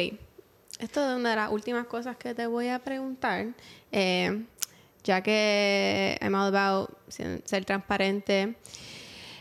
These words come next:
eh, <laughs> quiero preguntarte, put you on the spot, eh, que me digas, <laughs> ¿qué, qué algo, una cosa, pue-, puedes escoger una cosa, eh, algo que tú piensas que yo hago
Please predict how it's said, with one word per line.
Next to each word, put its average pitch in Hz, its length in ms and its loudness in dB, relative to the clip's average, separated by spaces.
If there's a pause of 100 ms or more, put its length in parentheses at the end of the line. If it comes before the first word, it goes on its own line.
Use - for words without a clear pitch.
(140)
eh, 220 640 6 (460)
<laughs> 262 400 -10
quiero 226 320 2
preguntarte, 240 720 -6 (460)
put 226 140 2
you 220 100 6
on 208 100 6
the 202 40 4
spot, 185 400 2 (420)
eh, 208 220 2
que 220 140 2
me 208 120 2
digas, 214 260 4 (400)
<laughs> - 400 -18
¿qué, 240 800 4
qué 214 120 2
algo, 254 600 4 (560)
una 226 180 4
cosa, 190 300 2
pue-, 196 200 2 (140)
puedes 214 200 2
escoger 226 340 4
una 190 160 2
cosa, 190 340 0 (120)
eh, 185 520 2 (340)
algo 214 240 4
que 240 140 4
tú 240 160 4
piensas 240 360 2
que 233 180 2
yo 220 140 4
hago 214 720 4